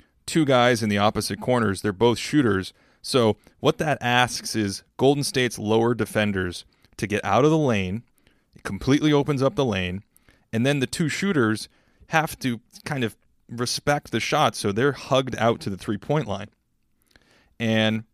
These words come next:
this is extremely difficult to defend. Now, it's difficult to defend under normal circumstances, but one thing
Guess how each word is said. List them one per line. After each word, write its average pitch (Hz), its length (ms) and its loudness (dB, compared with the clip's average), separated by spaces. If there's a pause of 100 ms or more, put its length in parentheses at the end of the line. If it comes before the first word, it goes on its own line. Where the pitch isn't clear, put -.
(380)
this 143 300 2
is 139 120 -2
extremely 123 560 -2
difficult 104 380 0
to 95 80 -8
defend. 95 460 -8 (1040)
Now, 107 360 2
it's 113 200 -4
difficult 170 400 2
to 139 80 2
defend 117 480 2
under 110 260 2
normal 98 380 0
circumstances, - 920 -8 (460)
but 113 340 6 (520)
one 156 400 0
thing 139 540 0